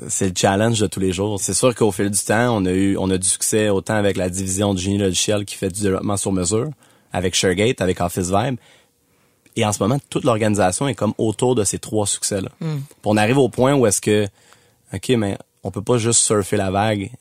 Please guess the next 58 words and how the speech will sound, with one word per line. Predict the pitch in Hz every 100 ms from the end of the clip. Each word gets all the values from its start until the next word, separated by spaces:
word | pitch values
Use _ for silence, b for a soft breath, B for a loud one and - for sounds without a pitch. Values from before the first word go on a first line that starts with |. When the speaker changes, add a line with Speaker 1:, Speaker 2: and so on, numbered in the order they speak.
| -
Speaker 1:
et | 101
attendre | 92 101 104
qu'elle | 101
s'estompe | 98 92 - 101 101
puis | -
qu'elle | - 90
soit | 87
plus | - 92
là. | - 107 b b _
C'est | -
le | 82
temps | 113 110
d'investir | 104 95 -
dans | 104
le | 90
futur. | - - 113 127
Puis | - 101
on | 98
a | 92
commencé | 95 95 -
à | 117
le |
faire | 98 107 110
de | 110
plus | - 104 104
en | 95
plus | - 120 127 B B B B
avec | - 92 104
une | 104
initiative | 104 - 101 - 127
qu'on | 110
a | 98
lancée | 90 90 110
l'année | 101 92
passée. | 95 92 - 123 - -
On | 107
a | 107
dit | 104
aux | 135 113
employés, | 104 107 98 113
mais | 113 -
vous | 98 101
allez | 95
partir | 95 101 - 117
travailler | 107 104 95 98
pendant | 107 98 90
deux | 98 98
semaines | - 92 107 113 -
à | 90
l'autre | 95
bout | 92 98
du | 98
monde, | 90 107 113 b b b
travailler | - 113 104 110
sur | - 98
un | 92
projet | - 95 101
d'innovation. | 98 92 85 82 98